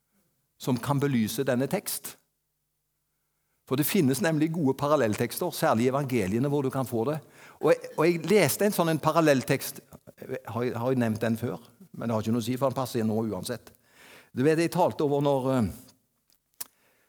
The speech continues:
når Jesus tar med seg disiplene i båten over Genesaretsjøen. Eh,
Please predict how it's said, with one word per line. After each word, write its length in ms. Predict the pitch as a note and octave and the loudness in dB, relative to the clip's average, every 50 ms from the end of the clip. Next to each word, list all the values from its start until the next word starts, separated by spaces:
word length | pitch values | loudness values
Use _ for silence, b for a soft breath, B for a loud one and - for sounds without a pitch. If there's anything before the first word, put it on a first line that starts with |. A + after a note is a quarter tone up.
| b b b - | b b b -4
når 140 | A#2 A#2+ B2+ | -2 0 2
Jesus 560 | A#2 A2+ A2 G#2 G2+ - B2+ A#2 - - - A#2+ - _ _ _ _ _ - | 2 2 2 0 0 -2 -4 -4 -6 -8 -10 -12 -14 _ _ _ _ _ -8
tar 160 | - B2+ B2 | -4 0 0
med 160 | B2 A2+ G2+ - | 2 0 0 -2
seg 140 | - B2 A#2 | -2 -2 -2
disiplene 600 | C3+ B2 - - G#2+ - - G#2 G#2+ G#2+ A#2 A#2+ | -2 -4 -2 -4 -4 -6 -6 -4 -2 -2 -2 -2
i 80 | B2 | -2
båten 440 | A2+ A2+ A2 G#2 F2+ - - C3+ B2 A2+ | -2 -2 -2 -2 -2 -4 -4 -4 -2 -2
over 220 | G#2 G#2 G#2+ G#2+ | -2 -2 -2 -2
Genesaretsjøen. 680 | A2+ A2+ C#3+ D#3+ - D#3+ C#3+ B2 - - G#2+ E2+ D#2 - - _ _ _ _ _ _ _ _ _ _ _ _ _ _ _ _ _ _ _ _ _ _ _ _ _ _ _ _ _ - | -2 -2 -2 -2 -4 -6 -8 -6 -6 -6 -6 -6 -8 -12 -16 _ _ _ _ _ _ _ _ _ _ _ _ _ _ _ _ _ _ _ _ _ _ _ _ _ _ _ _ _ -10
Eh, 640 | G2 F#2 F#2 F2+ F2+ E2 D#2+ D2+ C#2 C#2+ - - | -8 -8 -6 -6 -8 -8 -10 -12 -12 -14 -16 -16